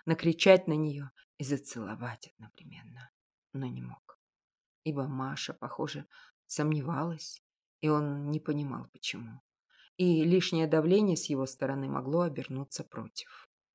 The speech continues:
А вдруг после его выпада она ответит категоричное "нет"? Тогда он точно придушит её здесь, в саду.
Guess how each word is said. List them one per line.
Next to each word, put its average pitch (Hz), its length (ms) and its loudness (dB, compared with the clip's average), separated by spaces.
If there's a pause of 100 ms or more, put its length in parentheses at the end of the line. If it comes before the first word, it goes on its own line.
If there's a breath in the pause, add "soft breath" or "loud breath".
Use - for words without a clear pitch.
А 139 80 -2
вдруг 160 480 -6 (300 loud breath)
после 165 280 6
его 156 220 8
выпада 151 560 0 (100)
она 143 240 -2
ответит 160 500 -6
категоричное 147 920 -6
"нет"? 156 320 -6 (440)
Тогда 190 280 6
он 208 220 2
точно 156 420 6
придушит 143 580 0
её 139 200 2
здесь, 139 340 0
в - 60 -6
саду. 127 400 -4